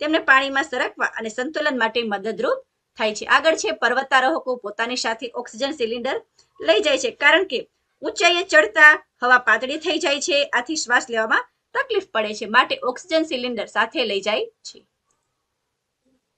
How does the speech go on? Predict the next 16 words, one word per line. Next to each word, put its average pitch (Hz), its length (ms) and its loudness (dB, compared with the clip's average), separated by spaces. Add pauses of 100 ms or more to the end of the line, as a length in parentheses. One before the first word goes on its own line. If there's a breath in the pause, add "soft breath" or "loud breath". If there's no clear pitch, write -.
(880)
આગળ 302 280 6
છે, 320 260 -2
વિદેહ 262 340 -2
સાપુતારા 311 640 2
પ્રવાસે 247 460 0
ગયો 220 220 0
ત્યારે 262 300 0
ત્યાં 285 200 -2
પોતાની 240 400 -4
બાજુમાંથી 285 540 0
વાદળ 226 280 0
પસાર 294 340 -2
થતું 427 260 -4
હોય 233 80 -2
તેવું 254 260 -4
તેને 226 280 -6